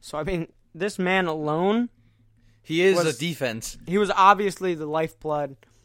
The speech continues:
Speaker 1: of the Raiders defense, and with him gone, the Raiders need someone to step up,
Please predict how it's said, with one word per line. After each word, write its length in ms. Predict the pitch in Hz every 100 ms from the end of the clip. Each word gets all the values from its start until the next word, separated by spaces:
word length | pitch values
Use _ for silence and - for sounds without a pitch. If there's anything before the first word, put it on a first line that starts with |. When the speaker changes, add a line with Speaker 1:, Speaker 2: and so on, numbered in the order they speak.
| - - 156
Speaker 1:
of 260 | 147 131 _ _ -
the 120 | 147
Raiders 300 | 143 135 131
defense, 560 | 170 170 165 165 165 - -
and 340 | 143 139 -
with 160 | 143 131
him 200 | 165 156
gone, 340 | 156 156 156
the 80 | 143
Raiders 400 | 143 143 147 135
need 200 | 139 135
someone 600 | - - 147 147 143 139
to 100 | 135
step 360 | 127 - 135 -
up, 280 | 156 151